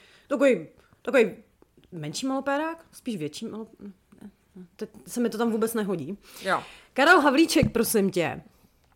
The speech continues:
Speaker 1: Eh, protože kampaň samozřejmě již startuje a on se pok-, potřebuje ukazovat jako v tom dobrém světle. A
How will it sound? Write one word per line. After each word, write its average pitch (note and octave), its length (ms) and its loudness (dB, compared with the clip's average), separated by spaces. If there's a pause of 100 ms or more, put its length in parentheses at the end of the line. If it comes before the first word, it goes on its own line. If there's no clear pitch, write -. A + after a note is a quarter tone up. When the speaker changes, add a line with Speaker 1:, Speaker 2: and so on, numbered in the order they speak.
(320)
Speaker 1:
Eh, A3 180 2
protože A#3 400 0
kampaň B3 420 4
samozřejmě A3+ 500 0
již A#3 120 0
startuje G#3 680 2
a D#3+ 60 2
on G3+ 120 -2
se A3 160 -6
pok-, F#3+ 180 -12
potřebuje A3 380 -4
ukazovat G#3 520 -4
jako G#3 180 -6
v - 60 -20
tom - 120 -4
dobrém G3 240 -4
světle. - 300 -8
A G#3 40 4